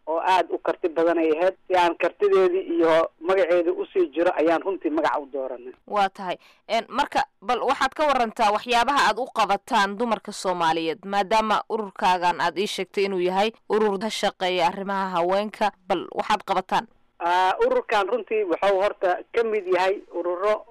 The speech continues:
Speaker 1: konton iyo lix ah ee hoostaga hal dalad. Waxaanan qabanaa saddex arrimood oo ugu waaweyn. Mar waa nabadda Soomaaliya, inaan kaalinteenna annaga haween ahaan nooga baahan, aan nooga,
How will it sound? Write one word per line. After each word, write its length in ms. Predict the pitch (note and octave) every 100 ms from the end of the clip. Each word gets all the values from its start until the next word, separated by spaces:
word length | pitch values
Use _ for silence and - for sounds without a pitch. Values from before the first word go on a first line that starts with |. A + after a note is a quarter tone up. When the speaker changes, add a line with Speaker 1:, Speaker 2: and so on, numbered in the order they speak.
| _
Speaker 1:
konton 400 | G#3 G3+ F#3 F#3
iyo 180 | D#4+ D3+
lix 200 | G3+ G#3+
ah 200 | A3 G#3 -
ee 160 | E3 D3+
hoostaga 600 | E3 F#3+ _ G3+ G3+ - _
hal 200 | E3 G3
dalad. 320 | D3+ E3 G#3 - _ _ _ _ -
Waxaanan 520 | F4 - F3+ G#4 G#4+
qabanaa 600 | - D#3 D#3 D#3+ G3 G3 - _ _
saddex 300 | - G3 F3 -
arrimood 360 | D3+ D#3+ E3 E3
oo 120 | E3
ugu 160 | E3 E3
waaweyn. 440 | D#3 D#3+ A3 A#3 - D4 E3+ F3+ F#3+
Mar 200 | G3 G#3+
waa 240 | F3 D3+ D3
nabadda 480 | D3+ G3+ G#3+ A3+ G3+
Soomaaliya, 600 | F#3 E3+ G3 G3+ G#3 G#3+ - -
inaan 320 | D3+ D3 D3+ -
kaalinteenna 840 | E3 E3 G#3 F#3 - E3 D#3+ F3+ - _ _
annaga 380 | C#3 E3+ E3+ C#3+
haween 340 | C#3+ D3 C#3+
ahaan 240 | C#3+ F3
nooga 240 | E3+ D#3 D#3+
baahan, 480 | D3 D3 D3 D#3+ D#3+ -
aan 340 | E3+ F3+ E3
nooga, 280 | E3 E3 F3